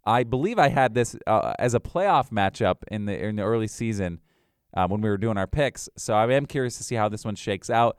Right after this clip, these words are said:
although I also did think Dalvin Cook would be back by now, but he is not, and he won't be playing in this game. And honestly, what they're saying is he may not be back until the bye week. So,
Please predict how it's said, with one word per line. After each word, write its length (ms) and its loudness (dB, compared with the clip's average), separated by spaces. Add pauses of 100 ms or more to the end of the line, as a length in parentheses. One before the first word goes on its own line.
(340)
although 320 8
I 100 8
also 340 6
did 300 2
think 240 -4
Dalvin 360 2
Cook 200 -4
would 160 -4
be 120 -2
back 320 0
by 160 0
now, 260 -6 (260)
but 260 -2
he 240 -4
is 140 -2
not, 460 2
and 100 -4
he 100 -2
won't 180 2
be 80 2
playing 260 0
in 60 -4
this 160 -2
game. 320 -4 (380)
And 380 -2
honestly, 360 -2
what 160 -2
they're 100 0
saying 480 0
is 260 -4 (240)
he 100 -6
may 140 0
not 180 2
be 100 2
back 300 4
until 260 -2
the 80 -2
bye 260 6
week. 320 -4
So, 360 2